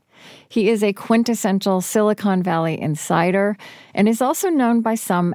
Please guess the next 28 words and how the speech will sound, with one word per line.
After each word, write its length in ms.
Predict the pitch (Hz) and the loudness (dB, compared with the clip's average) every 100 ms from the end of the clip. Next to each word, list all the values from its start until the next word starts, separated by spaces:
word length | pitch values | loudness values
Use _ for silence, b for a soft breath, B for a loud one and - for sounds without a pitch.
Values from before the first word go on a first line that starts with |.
| - | -2
as 320 | 196 202 202 | 0 0 -2
the 140 | - | -4
philosopher 720 | 196 208 190 185 196 - 156 - | -4 0 0 0 -2 -6 -6 -6
of 100 | - | -6
Silicon 540 | - 127 120 147 - | -2 -2 -2 -4 -4
Valley. 400 | - - - - B B B B - | -2 -4 -4 -8 B B B B 0
Indeed, 380 | 214 233 240 233 | 2 2 0 -2
he 120 | 240 | -4
studied 460 | - 208 208 220 | 0 0 0 -2
philosophy 680 | - 185 170 220 - 226 185 | -2 0 0 -2 -6 0 0
at 80 | - | 2
Oxford 500 | 170 220 - - 170 | 0 -2 -4 -4 -2
in 100 | 165 | 0
his 160 | 175 170 | 0 -2
twenties 600 | - 285 277 185 151 151 | -4 -2 -2 0 -2 -2
before 340 | - 170 202 | -8 0 0
returning 540 | 156 151 - 233 220 208 | 0 -2 0 2 2 -2
to 100 | 185 | -2
the 100 | 180 | 0
U 280 | 165 180 214 | 2 2 2
S 340 | 226 147 - | 0 -2 -6
to 140 | - | -6
be 120 | 180 180 | -2 -2
part 360 | - 160 160 | -2 -4 -2
of 80 | 165 | -2
the 80 | 180 | -6
digital 420 | - 143 139 139 | -4 -4 -2 -2
revolution. 720 | 123 120 85 - - 107 127 | -2 -2 -4 -8 -6 -6 -6